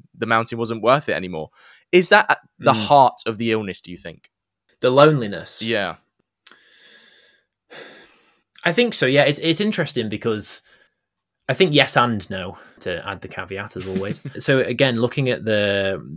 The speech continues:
Speaker 2: suicide theory that I mentioned before with the, the burdensomeness,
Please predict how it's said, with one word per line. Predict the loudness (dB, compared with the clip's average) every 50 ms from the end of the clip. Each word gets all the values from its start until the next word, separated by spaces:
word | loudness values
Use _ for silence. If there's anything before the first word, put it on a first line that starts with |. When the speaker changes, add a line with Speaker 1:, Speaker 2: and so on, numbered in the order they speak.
| -12 -10
Speaker 2:
suicide | 0 2 4 4 4 4 2 0 0 0 -2 -4 -6
theory | -10 -6 -2 -2 0 0 0 -2 -2
that | -2 -4
I | -4
mentioned | -4 -6 -6 -6 -8 -8
before | -8 -8 -4 -2 0 0 0 -2 -4 -6 -6
with | -8 -8 -6
the, | -6 -6 -4 -4 -6 -6
the | -8
burdensomeness, | -6 -4 -2 -2 -2 -2 -4 -8 -8 -10 -10 -10 -12 -12 -12 -12 -10 -10 -10 -12